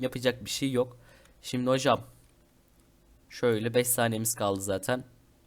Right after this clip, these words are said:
Hoppala. Dediğim gibi Discord'a gelerek vardı çekilişe katılabilirsiniz. Bloodline Back çekilişi yap-, oha be. Neyse arkadaşlar, ben bir tık yapamadım bunu. Ee, hani yapacak bir şey yok. Onun dışında bu Bloodline'la ne komboları yapılabilir ondan bahsedeceğim.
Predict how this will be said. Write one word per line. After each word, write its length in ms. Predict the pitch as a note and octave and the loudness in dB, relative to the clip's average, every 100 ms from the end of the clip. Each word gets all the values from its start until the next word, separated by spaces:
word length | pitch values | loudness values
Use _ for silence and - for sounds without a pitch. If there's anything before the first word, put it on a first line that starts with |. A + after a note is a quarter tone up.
| _ _ _ | _ _ _
Hoppala. 600 | A2+ - G2 F#2+ A#2+ A#2+ - - _ _ _ _ _ _ _ - | -8 -6 -4 0 0 -2 -12 -20 _ _ _ _ _ _ _ -6
Dediğim 200 | F3 G3 | -4 -2
gibi 180 | F3 E3 | -4 -2
Discord'a 380 | D#3 - D#3+ D#3+ | 0 2 4 4
gelerek 340 | E3 D3+ C3+ | 4 4 2
vardı 180 | B2+ F3 | 0 0
çekilişe 420 | - B2+ B2+ C#3 | -4 -4 -4 -4
katılabilirsiniz. 680 | C3 - B2+ B2 A#2+ G#2+ G2+ | -4 0 0 0 -2 -4 -4
Bloodline 400 | A2+ A#2 A#2+ A#2+ | -4 0 -2 -2
Back 120 | A#2 | -6
çekilişi 540 | - A2+ A2 - - - - | -8 -6 -6 -6 -8 -12 -8
yap-, 240 | - A2+ - - | -6 -6 -8 -2
oha 540 | G#2+ G2+ A#2 D3 C#3 | 0 2 8 10 10
be. 380 | A#2+ G#2+ G#2 G#2+ - - _ F3 | 8 8 6 0 -14 -20 _ -2
Neyse 320 | G3 F3+ A#2+ | 2 4 4
arkadaşlar, 540 | A#2 C#3 A#2 - A2 | 4 4 2 2 2
ben 280 | C#3 C#3 - | 2 0 -4
bir 60 | D3+ | -8
tık 200 | - C#3 | 0 0
yapamadım 520 | D3 D#3 B2+ A2 A2 | 2 2 0 -2 -2
bunu. 200 | D#3+ - - - - | -4 -6 -14 -20 -10
Ee, 520 | G#2+ A2 A2 A2 G#2+ - | 0 2 4 4 2 -2
hani 360 | B2 C3 B2+ A#2+ - - _ _ _ | 0 2 2 -2 -6 -20 _ _ _
yapacak 480 | C3+ C3+ C3+ C3+ - | 0 2 2 0 -2
bir 40 | A#2+ | -4
şey 180 | F#3+ | 2
yok. 200 | E3+ A#2 - | 4 4 4
Onun 280 | G3 B3 A3+ | 4 6 4
dışında 400 | - C#3+ C3 F3 | 2 2 2 0
bu 140 | G#3+ | 2
Bloodline'la 640 | G3 F3 E3 D#3+ D#3 B2+ | 2 2 2 4 4 2
ne 140 | C#3 G3 | 0 0
komboları 440 | - D3 B2+ A2 | 2 2 2 2
yapılabilir 480 | B2+ C#3+ C#3+ B2 D#3 | 0 0 0 0 -4
ondan 400 | D3+ E3+ E3+ E3 | -2 2 2 2
bahsedeceğim. 460 | D3+ - D3 D3+ | 0 -2 -2 -2